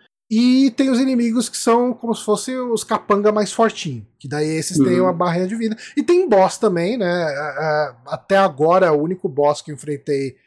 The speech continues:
Speaker 1: foi o Venom.
Speaker 2: Uhum.
Speaker 1: Né? Ah, e daí, assim, é aquela esponja de, de golpe com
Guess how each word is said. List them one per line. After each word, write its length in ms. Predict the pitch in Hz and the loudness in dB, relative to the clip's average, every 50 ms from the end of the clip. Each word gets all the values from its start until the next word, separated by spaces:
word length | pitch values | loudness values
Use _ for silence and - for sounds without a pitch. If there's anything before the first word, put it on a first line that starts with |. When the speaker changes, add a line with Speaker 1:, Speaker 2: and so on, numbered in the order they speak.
| _ _ _ - | _ _ _ -16
Speaker 1:
foi 460 | - - 151 151 151 151 151 147 147 147 | -12 -6 -2 0 0 2 2 2 0 0
o 180 | 143 143 139 127 | 0 -2 -2 -4
Venom. 420 | 117 135 156 170 196 240 277 285 - _ _ _ _ _ - | -4 -2 -2 -2 -2 -4 -6 -8 -10 _ _ _ _ _ -2
Speaker 2:
Uhum. 600 | 220 180 147 123 117 123 117 120 143 151 151 147 _ _ - | 0 2 2 2 2 0 -2 -2 -4 -6 -8 -14 _ _ -16
Speaker 1:
Né? 200 | 127 131 143 - _ - _ _ _ - | -14 -14 -14 -16 _ -20 _ _ _ -10
Ah, 420 | 139 139 139 139 143 143 143 143 143 170 | -6 -4 -2 0 0 0 0 0 0 0
e 80 | 190 | 2
daí, 320 | 170 196 190 180 175 180 208 | 4 4 4 4 4 4 4
assim, 500 | 226 190 156 143 143 - - - 131 131 | 4 4 4 2 -2 -2 -4 -6 -6 -8
é 180 | 120 113 120 131 | -8 -6 -6 -6
aquela 280 | 139 - - 165 151 160 | -6 -4 -4 -4 -2 -2
esponja 640 | 151 - - - 185 165 156 165 165 151 185 180 | -4 -4 -4 0 2 2 2 2 2 2 2 0
de, 160 | 151 175 180 | 0 0 -4
de 320 | 165 147 151 175 170 165 156 156 135 127 _ 127 117 | -4 -4 -6 -8 -8 -8 -12 -16 -20 -20 _ -14 -6
golpe 440 | - 147 147 143 151 160 - - 180 | -2 0 2 2 2 2 0 -4 -10
com 640 | - - 170 165 156 151 147 143 139 143 143 135 110 | -8 -6 -6 -6 -4 -4 -6 -6 -6 -6 -8 -10 -12